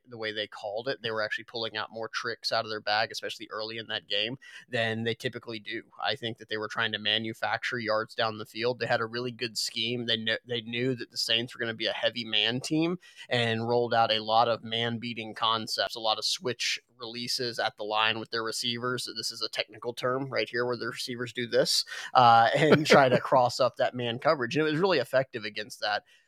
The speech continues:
Speaker 1: Um, I do think that they did go into that game thinking that Trevor Siemian would not be the factor that would beat them in that, especially when Alvin Kamara was out. And I think they definitely got conservative in that second half. I think that's where it factors in, where you start to see, and I, I can attest to it.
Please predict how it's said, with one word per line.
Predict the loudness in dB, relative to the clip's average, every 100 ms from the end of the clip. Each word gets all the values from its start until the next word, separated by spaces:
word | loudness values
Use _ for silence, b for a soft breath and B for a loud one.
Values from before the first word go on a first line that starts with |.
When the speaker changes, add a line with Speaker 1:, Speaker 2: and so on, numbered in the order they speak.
| b
Speaker 1:
Um, | 4 6 6
I | 4
do | 4 4
think | 6 6 4
that | 2
they | 2
did | 4 2 2
go | 2 2
into | 2 -2 0
that | 0 0
game | 0 -4 -4
thinking | -6 -6 -6 -4
that | -4
Trevor | -2 -2 -2
Siemian | -4 -4 -2 -4 -6
would | -8
not | -4 -4 -4
be | -8 -10
the | -4 -4
factor | -2 -2 -4 -8
that | -10
would | -10
beat | -14 -16
them | -14 -12
in | -8
that, | -6
especially | -4 -4 -4 -4
when | -6
Alvin | -2 -2 -2
Kamara | -12 -8 -6 -6
was | -6 -6
out. | -4 -4
And | -6
I |
think | -6 -6 -6
they |
definitely | -2 -2 -2 -4
got | -2 -2 -2
conservative | -10 -6 -4 -4 -2 -2 -2 -4 -8
in | -4
that | -4 0
second | -2 -2 0
half. | 2 2
I | 0
think | -4 -4 -2
that's | 0 0 -2
where | -6
it | 0
factors | 4 4 2 -2
in, | 0 0 0 B B B
where | -2
you | 0
start | 0 2 0 -2
to | -4
see, | -2 -2 -2 -4
and | -2
I, | 0
I | 2 2
can | 2
attest | -2 2 2 2
to | -2
it. | -2